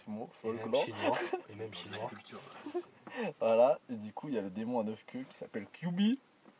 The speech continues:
Speaker 1: Ah, je dis ça comme ça, hein, au cas où.
Speaker 2: Kyu, ça veut dire neuf.
Speaker 1: Neuf queues,
Speaker 3: Faut
Speaker 1: ouais.
Speaker 3: faire un saut quiz.
Speaker 1: Et <laughs> non, alors pas ça. Et du coup, bah, et tout le gens dans le village, ils savaient que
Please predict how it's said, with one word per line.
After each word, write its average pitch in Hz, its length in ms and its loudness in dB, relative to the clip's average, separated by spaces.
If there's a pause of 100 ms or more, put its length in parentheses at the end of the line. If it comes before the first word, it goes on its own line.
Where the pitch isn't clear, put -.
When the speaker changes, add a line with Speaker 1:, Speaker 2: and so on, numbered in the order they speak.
(360)
Speaker 1:
Ah, 143 160 4
je 135 140 -6
dis 117 140 -10
ça 156 200 10
comme 151 240 4
ça, 180 380 10
hein, 147 180 10
au 139 80 4
cas 143 200 4
où. - 20 6
Speaker 2:
Kyu, 156 260 2
ça 113 140 0
veut 110 60 0
dire 110 180 -2 (280)
neuf. 127 420 -2 (240)
Speaker 1:
Neuf 123 280 -4
queues, 143 160 -2
Speaker 3:
Faut 156 80 4
Speaker 1:
ouais. 120 120 8
Speaker 3:
faire 151 60 6
un 190 60 0
saut 104 100 -14
quiz. 117 200 -20 (680)
Speaker 1:
Et 110 340 -2
<laughs> 247 880 -6
non, 117 140 -4 (100)
alors - 160 -8
pas - 100 -20
ça. - 120 -8 (840)
Et 120 80 -8
du 107 200 -10
coup, - 140 -16
bah, 135 200 6
et 98 520 0 (200)
tout 127 100 -12
le 117 140 -6
gens 117 160 0
dans 104 140 0
le 98 60 -8
village, 110 360 0
ils - 60 -10
savaient 101 260 -4
que - 140 -14